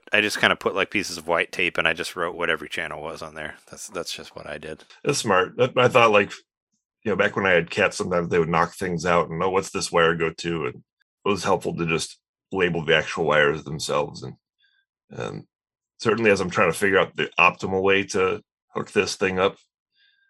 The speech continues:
Speaker 2: which I've got the, you know, I've got the,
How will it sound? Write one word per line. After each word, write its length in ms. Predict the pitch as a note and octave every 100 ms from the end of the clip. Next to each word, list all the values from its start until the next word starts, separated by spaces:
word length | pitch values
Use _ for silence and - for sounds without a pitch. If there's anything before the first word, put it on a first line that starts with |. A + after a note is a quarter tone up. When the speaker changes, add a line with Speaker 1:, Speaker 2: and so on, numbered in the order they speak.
| _ _
Speaker 2:
which 180 | F2
I've 140 | F2+ E2+
got 280 | F2 E2 -
the, 260 | D#2 D2 - _ _ _ _ _
you 60 | G#2
know, 40 |
I've 80 | F2
got 140 | F2 E2
the, 540 | E2 D2+ D2+ - -